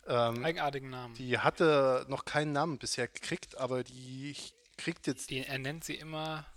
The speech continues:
Speaker 1: Ja, er sagt immer meine Cousine, aber er nennt dann irgendwann mal Kat-
Speaker 2: Katiche.
Speaker 1: Genau, Kiche oder irgendwie so nennt er sie.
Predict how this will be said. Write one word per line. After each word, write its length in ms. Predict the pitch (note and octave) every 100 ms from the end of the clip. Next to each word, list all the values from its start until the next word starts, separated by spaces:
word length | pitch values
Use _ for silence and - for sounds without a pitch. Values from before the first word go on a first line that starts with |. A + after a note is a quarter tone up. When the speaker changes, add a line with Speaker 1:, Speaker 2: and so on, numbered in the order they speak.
| - - -
Speaker 1:
Ja, 340 | C3+ A#2+ A2+
er 160 | A#2 A#2
sagt 200 | C3 -
immer 140 | A#2 A2+
meine 160 | A2+
Cousine, 400 | A2 A#2+ A2+ C3+
aber 140 | C3 A2+
er 180 | A2 A2+
nennt 200 | C3 C3+
dann 100 | A#2+
irgendwann 440 | D3 D#3+ C#3+ C3+
mal 220 | B2+ B2+
Kat- 100 | C3
Speaker 2:
Katiche. 680 | - C#3+ A3+ - C#3 A2 G#2 - - -
Speaker 1:
Genau, 300 | B2 G#2+ - - - _
Kiche 560 | - C3+ - - A#2 C3
oder 240 | A2+ A2 - - -
irgendwie 320 | C#3 A#2 A#2+
so 180 | A#2 A#2
nennt 220 | A#2+ A#2
er 100 | B2+
sie. 220 | A2 A#2+